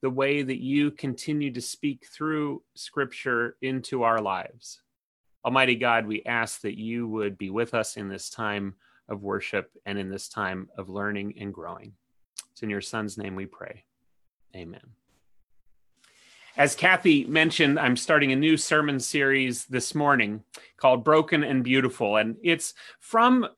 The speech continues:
the, uh, Romans text, starting at chapter eight. The, uh, lectionary has been with Romans for the last several weeks while we were in the book of Genesis. And so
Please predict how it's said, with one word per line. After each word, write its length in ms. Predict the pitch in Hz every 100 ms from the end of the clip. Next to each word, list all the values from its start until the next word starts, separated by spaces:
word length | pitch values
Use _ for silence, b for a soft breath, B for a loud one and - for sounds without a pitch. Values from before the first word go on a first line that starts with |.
| -
the, 360 | 143 180 165 156
uh, 240 | 156 147 131
Romans 580 | 147 185 202 170 127 -
text, 680 | - 165 - - - - -
starting 460 | - 160 160 156
at 120 | 139
chapter 480 | - 151 135 139 123
eight. 380 | 135 143 196 175 B B B B
The, 340 | 147 165 160 151
uh, 260 | 143 131
lectionary 760 | 160 247 254 220 165 147 175 185
has 180 | 147 139
been 240 | 160 170
with 200 | 151 143
Romans 380 | 151 151 151 143
for 120 | -
the 80 | 135
last 300 | 139 139 -
several 320 | 151 139 127
weeks 320 | 156 139 -
while 180 | 139 127
we 220 | 131 151
were 320 | 156 135 127 127
in 180 | 131
the 80 | 131
book 220 | 117 117
of 100 | 127
Genesis. 600 | 139 160 170 - 101 - 127
And 140 | 123
so 420 | - 143 139 131